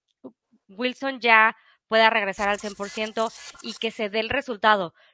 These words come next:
No podemos seguir perdiendo más partidos si no se nos va a ir la pretemporada. Ya, ya no nos podemos dar ese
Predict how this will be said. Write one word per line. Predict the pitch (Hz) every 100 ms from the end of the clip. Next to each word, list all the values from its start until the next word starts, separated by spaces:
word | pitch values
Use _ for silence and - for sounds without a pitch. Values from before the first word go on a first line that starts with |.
| -
No | 226 247
podemos | 277 285 277 285
seguir | 269 214 220
perdiendo | 220 214 214 208 208
más | 214 -
partidos | 214 - 208 214
si | 220
no | 208 214
se | 247 254
nos | 208 175
va | 214
a |
ir | 214 220
la | 233
pretemporada. | 202 - 190 170 180 196 185 160 - - - - - - 208
Ya, | 233 226 -
ya | 247 240
no | 247
nos | 277 269
podemos | - 208 220 233 226
dar | 233 233
ese | 226 240 -